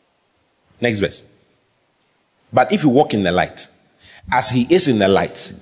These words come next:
we have fellowship one with another. And the blood of Jesus Christ, his son, cleanses us from all sin. Why? Why is he saying that? You see, if you are walking with God, talking with God, sharing with God, thinking of God, and you do something wrong,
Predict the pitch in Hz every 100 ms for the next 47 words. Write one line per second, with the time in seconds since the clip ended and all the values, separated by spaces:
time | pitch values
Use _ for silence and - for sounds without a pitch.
0 | - 113 123 135 123 107 110 87 95 95
1 | 82 82 78 - - _ _ _ _ _
2 | _ _ _ 147 131 123 120 151 147 123
3 | 143 139 - 113 - 98 - 101 - 120
4 | 113 110 - 90 90 - 78 _ _ _
5 | _ _ _ _ 127 113 92 123 110 104
6 | 101 95 82 - _ - - - - -
7 | 95 110 - - - 190 139 101 113 -
8 | 117 78 85 - - - _ _ _ _
9 | _ - 131 123 104 78 - - - _
10 | _ _ - - 120 117 95 - 85 73
11 | _ - - 127 139 110 87 - - -
12 | _ 107 101 95 127 - 101 101 101 87
13 | 78